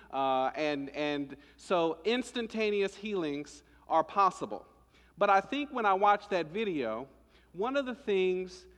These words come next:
that comes to mind for me is all of the people who pray to God for healing from cancer, from aids, healing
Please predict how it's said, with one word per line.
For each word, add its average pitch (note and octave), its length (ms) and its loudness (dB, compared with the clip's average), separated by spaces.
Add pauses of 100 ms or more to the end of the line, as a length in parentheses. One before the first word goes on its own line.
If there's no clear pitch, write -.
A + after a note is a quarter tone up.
(160)
that E3+ 200 -2
comes F#3+ 380 -2
to F3+ 120 -10
mind G#3 460 2
for C#3+ 160 -8
me A2 340 -6 (500)
is F3+ 500 0 (300)
all C4 320 2
of A3 60 -4
the A3+ 100 -2
people F3+ 580 -4 (720)
who G#3 560 -2 (220)
pray C4 340 0
to C4 100 2
God G#3+ 680 2
for F#3 180 -2
healing G#3 600 -2 (680)
from A2+ 140 -12
cancer, E3+ 760 -8 (840)
from A#2 180 -10
aids, C#3+ 800 -4 (960)
healing F3+ 760 -2